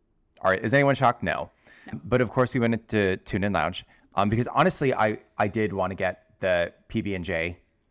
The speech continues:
Speaker 2: Mm-hmm.
Speaker 1: cocktail there, which I did not get earlier because I had double Mozart moments <laughs>
Speaker 2: <laughs>
Speaker 1: when we were there before. So I wanted to get the P B and J cocktail, which was, which was delicious. It was really good. But we had time to kinda, like, hang out in there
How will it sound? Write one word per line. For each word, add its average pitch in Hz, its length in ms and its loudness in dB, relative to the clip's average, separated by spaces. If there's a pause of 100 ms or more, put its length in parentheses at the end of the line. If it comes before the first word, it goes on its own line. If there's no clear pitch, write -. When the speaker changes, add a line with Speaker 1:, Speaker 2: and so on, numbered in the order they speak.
(160)
Speaker 2:
Mm-hmm. 180 220 -20
Speaker 1:
cocktail 98 400 0
there, 98 180 0
which 95 180 -4 (160)
I 98 80 0
did 90 160 -4
not 87 220 -2
get 98 140 -6
earlier 87 300 -2
because 87 240 -8
I 85 60 -4
had 85 240 -6 (200)
double 87 260 0
Mozart 87 400 -2
moments 104 460 -4 (260)
<laughs> 131 140 -2 (120)
Speaker 2:
<laughs> 190 380 -8
Speaker 1:
when 220 200 4
we 202 120 4
were 196 140 4
there 156 160 4
before. 143 480 2 (360)
So 135 140 0
I 131 60 4
wanted 117 240 0
to - 80 -14
get 110 100 -2
the 101 80 -6
P 101 140 -4
B 92 80 -4
and 90 80 -4
J 90 140 -4
cocktail, 92 400 -2
which 131 200 0
was, 185 460 2
which 120 200 -4
was 107 160 -2
delicious. 82 480 -6
It - 60 -10
was 98 160 -10
really 85 180 -4
good. 80 300 -2 (220)
But 120 60 2
we 120 100 0
had 117 160 2
time 139 160 0
to - 60 -16
kinda, 143 120 -2
like, 110 160 2
hang 92 220 -6
out 107 100 2
in 73 60 -6
there 107 300 0